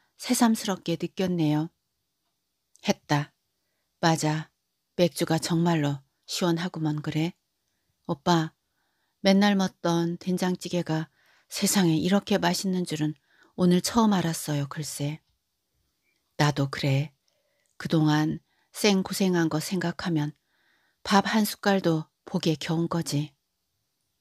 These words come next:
은혜와 정호는 눈물겨운 집밥을 오랜만에 먹었다. 식사를 마친 두 사람은 소파로 와서 커피를 마셨다. "오빠,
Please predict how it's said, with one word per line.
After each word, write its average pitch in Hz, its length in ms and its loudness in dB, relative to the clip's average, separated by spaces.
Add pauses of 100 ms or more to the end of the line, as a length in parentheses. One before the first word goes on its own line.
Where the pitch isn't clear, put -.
(460)
은혜와 185 340 6
정호는 165 540 2 (400)
눈물겨운 175 600 2
집밥을 156 580 -2 (380)
오랜만에 170 720 2 (160)
먹었다. 156 600 -6 (1500)
식사를 196 500 2
마친 170 440 0
두 185 180 -2
사람은 160 560 2 (260)
소파로 185 480 -2
와서 147 420 -2 (480)
커피를 175 680 0
마셨다. 160 680 -6 (640)
"오빠, 170 500 2